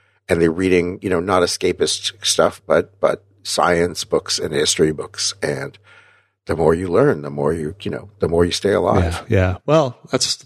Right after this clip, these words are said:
Speaker 2: uh, that's what I appreciate so much about your work. You know, for people who make the web to feel as a sense of community, right? The sense that, like, oh, we are a group of people that do this stuff. Um, and we can have these conversations. I think I, I, and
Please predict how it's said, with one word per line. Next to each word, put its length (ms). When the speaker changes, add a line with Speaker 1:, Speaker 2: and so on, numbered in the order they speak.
Speaker 2:
uh, 260
that's 200
what 60
I 20
appreciate 360
so 80
much 160
about 180
your 100
work. 300
You 100
know, 100
for 140
people 260
who 80
make 160
the 100
web 420
to 120
feel 280
as 180
a 180
sense 240
of 120
community, 480
right? 160
The 80
sense 260
that, 160
like, 220
oh, 100
we 280
are 220
a 60
group 220
of 80
people 260
that 160
do 140
this 200
stuff. 380
Um, 520
and 220
we 120
can 160
have 160
these 120
conversations. 680
I 60
think 200
I, 60
I, 260
and 260